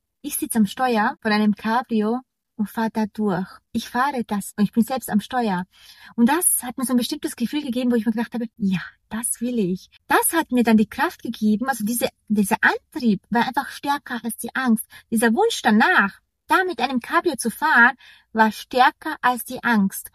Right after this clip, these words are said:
Nachdem ich mir die, das gesagt habe, ich will es haben, ich möchte mit dem Cabrio durch die Côte d'Azur fahren. Ja, wo ich mich dann ans Steuer gesetzt habe, die Angst hatte nicht mehr Überhand über mich, sondern ich wollte es einfach. Ich wollte es wieder lernen. Ich habe gesagt, ich werde, wenn es sein muss, ich lerne es von Anfang an.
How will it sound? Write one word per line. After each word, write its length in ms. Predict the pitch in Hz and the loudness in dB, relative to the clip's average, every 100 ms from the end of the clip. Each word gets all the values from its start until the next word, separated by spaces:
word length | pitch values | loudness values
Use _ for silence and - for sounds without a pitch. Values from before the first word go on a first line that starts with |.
| _ | _
Nachdem 280 | 214 - 311 | -6 -4 -4
ich 100 | 330 | -4
mir 80 | 262 | -2
die, 120 | 254 | -2
das 180 | - 254 | -2 -4
gesagt 220 | - 294 | -2 -2
habe, 80 | 240 | -2
ich 160 | 214 - | -4 0
will 100 | 240 | 0
es 160 | 220 | 0
haben, 380 | 254 269 220 175 - | 0 2 2 2 0
ich 180 | - - | -8 -2
möchte 640 | 247 339 359 - 320 262 | 0 2 0 -2 -2 2
mit 140 | 220 226 | 2 2
dem 140 | 240 | 0
Cabrio 500 | - 262 294 294 254 | 2 4 6 6 2
durch 140 | 233 233 | 2 0
die 100 | 233 | -2
Côte 220 | 233 240 | 0 2
d'Azur 240 | 220 240 | 2 2
fahren. 340 | 208 202 165 - - - - | 2 0 0 -2 -14 -20 -12
Ja, 340 | 233 359 349 202 - | 0 4 4 2 0
wo 80 | |
ich 120 | 220 277 | 0 0
mich 120 | 339 | -2
dann 160 | 349 | -2
ans 160 | 311 254 | -2 -2
Steuer 260 | - 320 254 | 0 2 2
gesetzt 460 | 226 - 214 - | 0 -2 -2 -2
habe, 300 | 208 190 233 302 | -2 0 0 -2
die 120 | 226 - | -2 0
Angst 260 | 294 330 | 0 0
hatte 180 | 240 294 | -8 -8
nicht 200 | 269 - | -8 -2
mehr 80 | 226 | 0
Überhand 360 | 202 180 196 | 0 -2 -2
über 160 | - 196 | -4 -4
mich, 320 | 196 196 - | -4 -4 -6
sondern 320 | - 208 202 - _ _ _ _ 214 | 0 2 2 -2 _ _ _ _ -14
ich 140 | - | 0
wollte 240 | 294 339 | 0 2
es 100 | 330 | -2
einfach. 480 | 240 196 - 185 185 - - | 0 -2 -2 -6 -8 -14 -8
Ich 180 | 220 | -6
wollte 120 | 262 262 | -4 -4
es 60 | |
wieder 120 | 285 269 | -4 0
lernen. 300 | 269 294 233 | 4 4 4
Ich 80 | |
habe 60 | 233 | 2
gesagt, 200 | 233 220 | 0 -2
ich 140 | 214 | -2
werde, 160 | 240 247 | -2 0
wenn 120 | 226 226 | 4 4
es 100 | - | 6
sein 220 | 262 359 | 4 2
muss, 140 | 349 | -2
ich 160 | 254 240 | -4 0
lerne 340 | 247 277 277 | 4 4 0
es 140 | 254 - | -6 -2
von 160 | 240 | 0
Anfang 400 | 220 247 - 240 | 0 0 -2 0
an. 260 | - 240 | 2 2